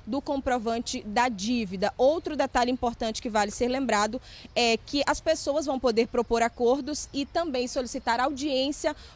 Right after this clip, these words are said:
com as empresas que não estão participando do balcão de renegociação. Então, tá aberto pra todo mundo aí procurar, é, a, o balcão de renegociações pra se quitar, né,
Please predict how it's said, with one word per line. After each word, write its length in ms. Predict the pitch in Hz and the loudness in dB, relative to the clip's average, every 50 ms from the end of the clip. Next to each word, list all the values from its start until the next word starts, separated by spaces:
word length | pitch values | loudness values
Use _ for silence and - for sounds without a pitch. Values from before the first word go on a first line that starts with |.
| - - | -14 -2
com 220 | - 311 320 330 | 0 0 4 4
as 160 | 339 320 262 | 4 4 4
empresas 500 | 294 294 269 - 233 247 254 240 269 - | 0 -2 2 4 4 4 4 4 0 -2
que 100 | - 311 | 0 0
não 300 | 311 311 302 311 339 415 | 0 4 4 4 4 2
estão 320 | 415 - - - 277 285 311 | 0 -2 -2 -2 -2 -2 0
participando 720 | 285 269 247 262 - - 254 - - 240 247 262 254 269 - - - - - | 0 -2 -2 -2 -4 -6 -6 -2 0 0 0 0 -2 -6 -8 -12 -14 -8 -6
do 100 | 240 285 | -2 2
balcão 400 | 254 269 262 254 - 269 247 262 | 4 4 4 4 0 -4 -4 -2
de 80 | 240 | -4
renegociação. 720 | 262 262 254 262 254 233 254 262 - 302 285 277 - 185 185 | -4 -4 -4 -2 -2 0 -2 -2 -2 -4 -4 -4 -4 -6 -6
Então, 200 | 202 - 277 294 | -4 -4 -4 -2
tá 120 | - 320 | 2 2
aberto 360 | 285 269 233 233 254 277 - - | 2 4 4 2 2 2 -2 -4
pra 120 | 277 233 | -4 -4
todo 280 | 226 - 254 247 233 240 | 0 0 -2 -2 -2 -4
mundo 280 | 233 233 240 247 226 | -4 -4 -4 -2 0
aí 220 | 220 208 226 240 - - - - - - | 0 0 0 -2 -6 -10 -18 -20 -12 -2
procurar, 640 | - 262 262 - - 254 226 220 214 220 240 254 254 - - - - | 0 0 0 0 0 0 2 4 4 4 2 2 0 -4 -12 -20 -10
é, 600 | - 196 202 208 214 214 208 214 208 202 202 202 - | -6 -4 -4 -2 -2 -2 0 0 0 0 0 0 0
a, 180 | 196 196 - | -2 -2 -2
o 80 | - 220 | -2 2
balcão 320 | 214 240 233 226 - 240 | 4 4 2 2 0 -4
de 120 | 233 214 233 | -4 -4 -2
renegociações 960 | 247 233 240 233 220 233 233 226 - 277 262 - - 247 233 247 262 - - - - - - - - | -2 -2 -2 0 0 -2 -2 0 -2 -2 -2 -2 -4 -4 -2 -4 -4 -6 -10 -16 -20 -20 -20 -10 -4
pra 220 | - 226 226 247 | -2 0 0 0
se 220 | 247 - - 277 | 0 -2 -4 -6
quitar, 500 | - - 294 262 - - 233 214 220 247 269 | -4 -4 -4 -4 0 2 2 2 2 2 0
né, 280 | 269 240 226 254 285 | 2 2 2 2 0